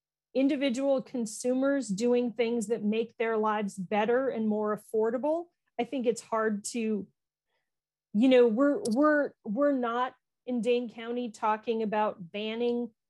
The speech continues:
gas hookups. That's not a, first of all, if I said that, the legislature would pass a law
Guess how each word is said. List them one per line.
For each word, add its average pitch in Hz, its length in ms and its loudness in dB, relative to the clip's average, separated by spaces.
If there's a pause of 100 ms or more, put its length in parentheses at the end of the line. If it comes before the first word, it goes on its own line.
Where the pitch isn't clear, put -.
(180)
gas 214 360 -2
hookups. 277 540 -4
That's 220 300 -2
not 214 260 0
a, 214 140 0 (100)
first - 240 -2
of 233 80 2
all, 226 200 4
if 214 120 -4
I 208 140 2
said 214 320 -4
that, 233 300 0 (400)
the 233 60 -2
legislature 226 760 0
would 202 280 -2
pass 202 340 -6
a 226 40 0
law 202 340 2